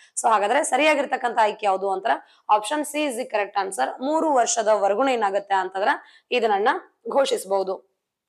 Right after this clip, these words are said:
So, ಮೂರು ವರ್ಷದವರೆಗೂ ಏನಾಗುತ್ತೆ ಅಂದ್ರೆ, ಘೋಷಣೆ ಮಾಡಬಹುದು. So, ಹಾಗಾದ್ರೆ ಸಂವಿಧಾನದ ಮುನ್ನೂರ ಐವತ್ತಾರನೇ ವಿಧಿಯೊಳಗಡೆ ನಾವ್ ಅವಾಗ್ಲೇ ನೋಡಿದ್ವಿ. So, ರಾಜ್ಯದೊಳಗಡೆ ಏನಾಗುತ್ತೆ ಅಂತಾರ, ರಾಜ್ಯ ತುರ್ತು ಪರಿಸ್ಥಿತಿ ಘೋಷಣೆ ಇದ್ದಾಗ ರಾಷ್ಟ್ರಪತಿಯವರು ಆಡಳ-, ಆಡಳ-, ಆಡಳಿತವನ್ನ ಹೇರ್ಬಹುದು.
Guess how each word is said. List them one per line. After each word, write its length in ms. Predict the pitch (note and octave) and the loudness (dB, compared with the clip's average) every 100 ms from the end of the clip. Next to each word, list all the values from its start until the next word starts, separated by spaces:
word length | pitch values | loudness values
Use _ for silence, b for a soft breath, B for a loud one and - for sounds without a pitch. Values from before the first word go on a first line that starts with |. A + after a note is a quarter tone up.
| _ _ b b b | _ _ b b b
So, 120 | C#4+ | 0
ಮೂರು 220 | C#4+ E4 D#4+ | 2 4 4
ವರ್ಷದವರೆಗೂ 600 | C4 C4 B3+ A#3+ A#3 A#3 | 2 2 4 4 2 2
ಏನಾಗುತ್ತೆ 400 | G#3 G3 G3 G3 | 2 0 2 0
ಅಂದ್ರೆ, 260 | G3 C4+ | 2 0
ಘೋಷಣೆ 300 | A#3+ G#3+ G3+ | 0 -2 -2
ಮಾಡಬಹುದು. 440 | G3+ F#3 F#3 F3+ F#3 | 0 0 -2 -6 -8
So, 380 | _ _ _ - | _ _ _ 0
ಹಾಗಾದ್ರೆ 240 | E4 E4 | 2 2
ಸಂವಿಧಾನದ 480 | B3+ D4 D#4 D#4+ D#4+ | 0 0 0 2 2
ಮುನ್ನೂರ 320 | D#4 D4 D4 D4 D4+ | 0 0 0 2 2
ಐವತ್ತಾರನೇ 760 | A#3 A#3+ - - G3+ G3 C4+ C#4 | 0 0 -2 2 2 2 -2 -4
ವಿಧಿಯೊಳಗಡೆ 460 | B3 B3 A#3+ A#3+ | -4 0 0 2
ನಾವ್ 140 | B3 G#3+ | 2 4
ಅವಾಗ್ಲೇ 300 | G3+ A#3+ C4 | 4 4 2
ನೋಡಿದ್ವಿ. 520 | A#3+ A3 G3 D4 - b b | 0 -2 -2 -6 -6 b b
So, 220 | C4+ C4 | 2 4
ರಾಜ್ಯದೊಳಗಡೆ 680 | A3 A3 D#4+ D#4+ D4 C#4 C4 | 4 4 2 2 2 2 0
ಏನಾಗುತ್ತೆ 380 | B3 A#3 A#3 | 0 0 0
ಅಂತಾರ, 300 | A3 A3 A3+ C4 | 0 2 0 2
ರಾಜ್ಯ 320 | B3+ G3+ G3 | 2 2 0
ತುರ್ತು 280 | - - C4+ | -4 -8 -6
ಪರಿಸ್ಥಿತಿ 420 | B3+ A#3+ A3+ B3 | -2 -2 -2 -4
ಘೋಷಣೆ 380 | A3 A3 A3+ G#3+ | -4 -4 -4 -4
ಇದ್ದಾಗ 280 | F#3+ G#3 G3+ D4 | 0 0 2 0
ರಾಷ್ಟ್ರಪತಿಯವರು 600 | - G#3 - B3+ D4 C#4+ | 0 -2 -2 -4 2 2
ಆಡಳ-, 280 | A3 G#3+ A3 | 2 2 2
ಆಡಳ-, 360 | G3+ G#3+ G#3+ G#3 | 2 2 2 2
ಆಡಳಿತವನ್ನ 540 | A3 A#3+ A#3 G3+ G3 B3+ | 2 0 -2 -2 0 2
ಹೇರ್ಬಹುದು. 720 | B3+ G3 F#3+ F3+ F#3 _ | 0 0 -2 -2 -8 _